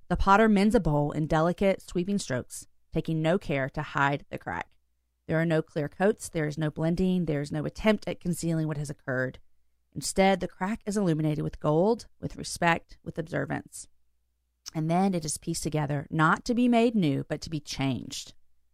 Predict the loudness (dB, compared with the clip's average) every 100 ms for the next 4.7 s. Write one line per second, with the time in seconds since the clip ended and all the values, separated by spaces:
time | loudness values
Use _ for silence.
0 | -10 -2 2 2 2 -4 -6 -2 -2 -4
1 | -10 -10 -6 -4 -4 -6 -12 -18 _ _
2 | -14 -2 2 2 2 -8 -4 -2 -2 -4
3 | -4 -8 -8 -14 -20 _ _ -4 0 0
4 | 0 -2 -4 -4 -8 -10